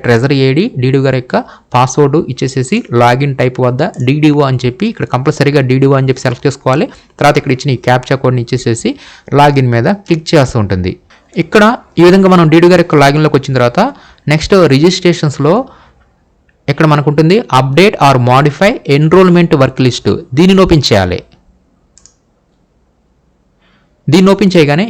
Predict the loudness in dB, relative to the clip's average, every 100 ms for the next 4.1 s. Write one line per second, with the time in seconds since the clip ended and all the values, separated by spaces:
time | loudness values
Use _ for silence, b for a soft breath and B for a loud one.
0 | -6 -2 0 2 2 2 0 0 -2 -2
1 | -2 0 0 2 0 0 0 0 0 -2
2 | 0 0 -2 -2 -2 -2 -4 -2 -2 0
3 | -2 -2 -2 -2 -4 -6 -6 -8 -8 -2